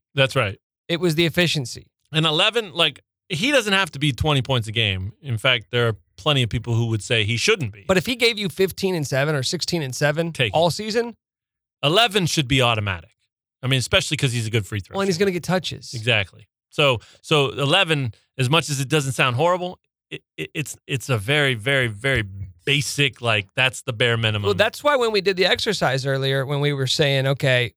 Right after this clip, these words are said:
Speaker 2: uh, who do you know for a fact and what their role is gonna look like?" If I could make another tier, I would make another one just for Dave, because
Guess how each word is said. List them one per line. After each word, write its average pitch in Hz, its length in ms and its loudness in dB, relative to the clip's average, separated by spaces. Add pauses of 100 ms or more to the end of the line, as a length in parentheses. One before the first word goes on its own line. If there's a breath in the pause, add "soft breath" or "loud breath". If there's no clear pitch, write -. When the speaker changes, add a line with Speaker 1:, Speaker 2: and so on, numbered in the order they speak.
Speaker 2:
uh, 131 120 -2
who 143 160 0
do 160 60 2
you 151 100 4
know 135 420 0
for 123 160 -4
a 113 40 -4
fact 113 400 -2
and 127 80 -4
what 127 140 0
their 123 100 -2
role 117 160 -2
is 120 80 -6
gonna 117 140 -6
look 123 200 -4
like?" 107 220 -4 (100)
If 151 140 -2
I 226 100 6
could 185 140 -2
make 175 220 2
another 175 380 2
tier, 170 240 -2
I 123 120 0
would 143 180 0 (200)
make 175 220 0
another 165 200 0
one 147 160 -2
just 156 280 2
for 156 120 -2
Dave, 123 360 -4
because 156 360 2